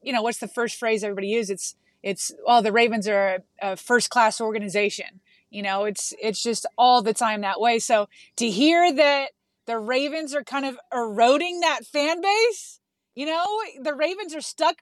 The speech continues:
between so many big teams in these cities. You've got Philadelphia right there. You've got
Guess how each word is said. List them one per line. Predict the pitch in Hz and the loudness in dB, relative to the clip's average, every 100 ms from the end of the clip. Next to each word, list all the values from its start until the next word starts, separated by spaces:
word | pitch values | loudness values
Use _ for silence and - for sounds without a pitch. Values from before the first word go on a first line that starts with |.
| - | -10
between | 277 - 285 285 339 | -10 -10 -8 -8 -8
so | 320 302 294 | -6 -4 -2
many | 320 302 | -4 -8
big | 202 254 262 285 247 | -6 0 2 0 -6
teams | 254 254 302 285 | -6 -4 -4 -6
in | 269 | -8
these | 240 214 | -8 -4
cities. | 254 254 277 | -2 -2 -2
You've | 262 214 | -4 0
got | 247 - _ _ - | 0 -2 _ _ -4
Philadelphia | 320 294 269 277 277 269 | 2 4 2 0 -4 -6
right | 269 254 262 | -4 -6 -4
there. | 262 | -4
You've | 254 190 | -4 -4
got | 233 220 | 0 0